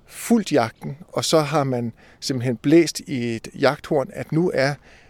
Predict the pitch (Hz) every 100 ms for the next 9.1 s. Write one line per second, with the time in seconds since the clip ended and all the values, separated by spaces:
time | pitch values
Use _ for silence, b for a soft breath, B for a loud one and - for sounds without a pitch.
0 | b - 123 139 160 135 _ _ - 135
1 | 117 156 165 - - _ - 127 117 107
2 | 107 - 117 107 104 107 110 - 117 -
3 | 135 - 117 190 156 - B B B B
4 | - - 143 135 113 117 196 208 - -
5 | b b 139 - 139 - 135 160 131 117
6 | - 120 110 _ - 170 175 - 156 123
7 | 117 - - 131 120 117 110 B B B
8 | B B - 127 117 120 104 101 120 113
9 | -